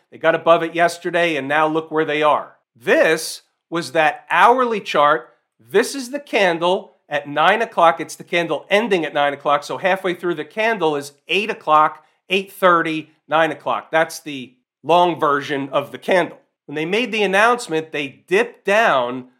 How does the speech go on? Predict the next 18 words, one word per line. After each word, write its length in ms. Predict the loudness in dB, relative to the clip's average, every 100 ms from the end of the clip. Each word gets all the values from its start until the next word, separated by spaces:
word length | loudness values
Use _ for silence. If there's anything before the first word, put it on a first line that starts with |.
| _ -12
to 120 | -12
run 300 | 0 2 2
a 60 |
test, 580 | -2 -2 0 0 -2 -14 _
another 460 | -12 0 2 2 0
test. 420 | 0 -2 -2 -6
They 100 | -10
did 220 | -6 -2
one 140 | 0
overnight. 540 | 2 2 0 0 0 -4 _ _ -10
They 100 | -2
ran 240 | 0 0
another 480 | -2 0 0 2 0
test 600 | -2 0 2 2 -6 -20 _ _
of 180 | -4 -4
the 80 | -6
top 440 | -10 4 4 4
side 640 | 0 2 4 4 2 -4